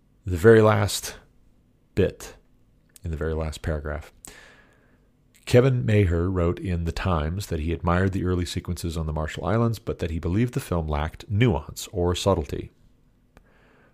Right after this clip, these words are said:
Maher wrote that for Pilger, China is, quote, "a brilliant place with just some issues with human rights, but let's not go into that now," end quote.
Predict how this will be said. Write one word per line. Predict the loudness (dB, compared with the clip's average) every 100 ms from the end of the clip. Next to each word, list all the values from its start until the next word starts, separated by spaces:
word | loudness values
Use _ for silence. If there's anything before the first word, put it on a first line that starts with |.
| _
Maher | 4 8 8 8
wrote | 4 0 -2 -12 _ _
that | -4 -4 -4
for | -6 -2 -2
Pilger, | 2 4 4 2 -2
China | -2 -2 2 0 -2 -8 _ -6
is, | -2 -2 -4 -8
quote, | 0 0 0 -4 -8
"a | -4
brilliant | 0 2 2 0 -8 -14
place | -6 -6 -6 -10 -6
with | -4 -2
just | -2 -4 -4
some | -6 -4
issues | -4 0 -2 -2
with | -4
human | -4 -4
rights, | -4 -8 -10 -14
but | -12 -6
let's | -6 -4
not | -8 -6
go | -6 -6
into | -6
that | -8 -8 -8
now," | -10 -10 -12
end | -12 -10
quote. | -8 -10